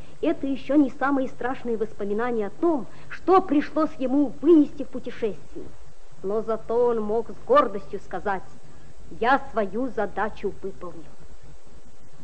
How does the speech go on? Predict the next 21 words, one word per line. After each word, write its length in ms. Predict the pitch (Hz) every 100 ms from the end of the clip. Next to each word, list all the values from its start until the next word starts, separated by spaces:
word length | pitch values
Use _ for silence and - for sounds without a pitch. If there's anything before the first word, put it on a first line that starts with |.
| -
Однако 580 | - 208 202 269 277 233 -
сам 220 | 294 285 240
Ливингстон 640 | 214 202 - - 330 294
не 80 | 240
считал, 580 | - 285 - 311 214 151 - - - -
что 200 | - 262
он 200 | 262 240
сделал 500 | 202 175 262 285 220 -
свое 280 | 208 220 240
дело. 280 | 208 202 151 - - - - - - - - - - - - - -
Прожив 440 | 269 294 302 381 - - - - -
на 160 | 247
родине 360 | 277 359 214 220
два 180 | 254 269
года, 400 | 220 294 330 330 - - - - - - - - - - - - 233
неутомимый 560 | 294 302 311 370 285
европеец 600 | 214 247 226 - 370 359 -
во 160 | 208
главе 480 | 233 254 285 359 339 - - - - - - - - - -
небольшого 680 | 233 247 233 - 330 214 180 -
каравана 580 | 208 196 262 330 349